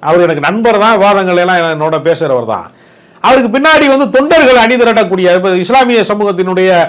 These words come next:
தொண்டர்கள் அணி திரட்டக்கூடிய இடம் வந்து ஜவாஹிர்லா கட்சியில இருக்கு, மனிதநேய மக்கள் கட்சியில இருக்கு, எஸ் டி பி ஐல இருக்கு, இந்திய யூனியன் முஸ்லீம் லீக்ல கூட கொஞ்சம் இருக்கு.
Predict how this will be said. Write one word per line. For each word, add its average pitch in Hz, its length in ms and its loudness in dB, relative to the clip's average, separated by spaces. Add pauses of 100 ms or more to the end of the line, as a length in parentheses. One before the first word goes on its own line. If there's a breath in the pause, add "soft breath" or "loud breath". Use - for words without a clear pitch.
(280 loud breath)
தொண்டர்கள் 214 520 0
அணி 196 120 -2
திரட்டக்கூடிய 170 520 -2 (100)
இடம் 170 220 0
வந்து 185 180 -6 (300)
ஜவாஹிர்லா 180 540 2
கட்சியில 135 300 -6
இருக்கு, 120 220 -8
மனிதநேய 151 360 -8
மக்கள் 101 260 -12
கட்சியில 87 280 -12
இருக்கு, 87 220 -16
எஸ் 156 180 -10
டி 202 120 -12
பி 151 120 -10
ஐல 107 200 -8
இருக்கு, 76 180 -20 (580 soft breath)
இந்திய 196 220 -6
யூனியன் 175 340 -6
முஸ்லீம் 143 240 -14
லீக்ல 120 180 -10
கூட 131 160 -12
கொஞ்சம் 90 260 -14
இருக்கு. 85 180 -20